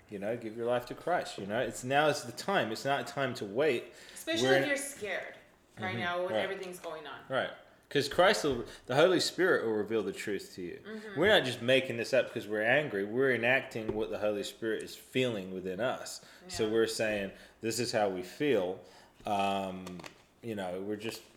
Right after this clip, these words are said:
Speaker 1: you know, we're just conduits for, for God. We're conduits,
Speaker 2: No, I
Speaker 1: you know?
Speaker 2: liked it. I liked it 'cause I
Speaker 1: Yeah.
Speaker 2: feel like I'm, I'm that way.
Speaker 1: Mm-hmm.
Speaker 2: Like, I don't get a lot of support,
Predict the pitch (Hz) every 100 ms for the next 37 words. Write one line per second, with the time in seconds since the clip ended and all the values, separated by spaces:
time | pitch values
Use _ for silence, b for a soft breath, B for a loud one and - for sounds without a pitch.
0 | _ - 98 95 131 135 - 110 135 147
1 | 90 82 - - - - 95 87 - 90
2 | 90 85 82 120 127 104 110 320 392 226
3 | 277 269 359 - 247 - 277 320 349 277
4 | 185 233 269 269 247 226 226 220 208 214
5 | 214 190 175 175 190 101 - 104 95 92
6 | - 214 220 208 247 254 254 233 220 220
7 | 214 - 202 185 -